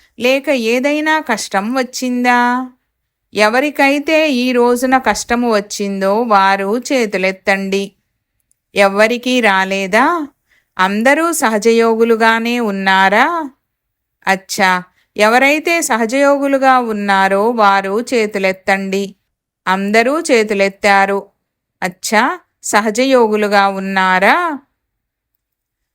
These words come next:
ఈరోజు మాయకు సెలవిచ్చేశారు. మరి ఈరోజు మాయ రాలేదా? ఈరోజు మాయకు వీడ్కోలు చెప్పేశారా? అచ్చా,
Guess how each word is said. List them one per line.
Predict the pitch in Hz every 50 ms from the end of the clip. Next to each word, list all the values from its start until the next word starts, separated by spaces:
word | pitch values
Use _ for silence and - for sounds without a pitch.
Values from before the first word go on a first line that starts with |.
| _ _
ఈరోజు | - 220 240 262 262 254 247 233 240 262 294 269 294 277 240 208 202 190 180 -
మాయకు | 190 202 214 214 214 240 269 277 254 254 - 214 226 254
సెలవిచ్చేశారు. | 247 - 233 202 208 220 226 220 196 - - - 190 190 190 190 - 202 190 190 190 190 190 196 190 _ _ _ _ _ _ _ _ _ _ -
మరి | 220 240 247 254
ఈరోజు | 254 247 254 240 262 262 262 277 294 269 311
మాయ | 277 240 208 196 196 196 196
రాలేదా? | 190 190 185 190 190 190 196 190 190 180 208 240 285 330 349 339 311 269 - _ _ _ _ _ _ _ _ _ _ _ _ _ _ -
ఈరోజు | 220 254 269 277 277 269 277 294 320 277 320
మాయకు | 294 247 214 202 202 208 226 240 254 254 269
వీడ్కోలు | 226 214 220 226 233 240 220 240 240 233 233 220 - 220
చెప్పేశారా? | 196 202 - 208 196 196 196 - 202 190 190 190 190 214 262 320 359 359 339 302 269 - _ _ _ _ _ _ _ _ _ _ - -
అచ్చా, | 190 185 - - - - 208 190 185 180